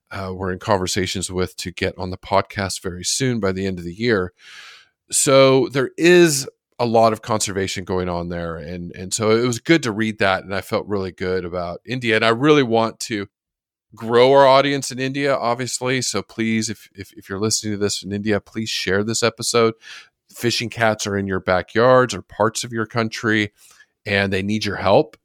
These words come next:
And like the cheetah the tigers. The tigers is a great story in India. They're doing really well there. So thank you for those that are working so hard there on, on what you're doing.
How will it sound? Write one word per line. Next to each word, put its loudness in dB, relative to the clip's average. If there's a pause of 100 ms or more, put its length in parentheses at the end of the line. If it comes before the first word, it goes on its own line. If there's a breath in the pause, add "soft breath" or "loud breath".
(100)
And -6
like -6
the -20
cheetah 2 (500 soft breath)
the -16
tigers. -4
The -12
tigers -6
is -8
a -8
great -4
story -4
in -8
India. -6
They're -8
doing -10
really -6
well -2
there. -4 (420 loud breath)
So -2
thank -2
you -6
for -6
those 4
that 0
are -2
working -4
so -6
hard -2
there -2
on, -10
on -10
what -8
you're -8
doing. -6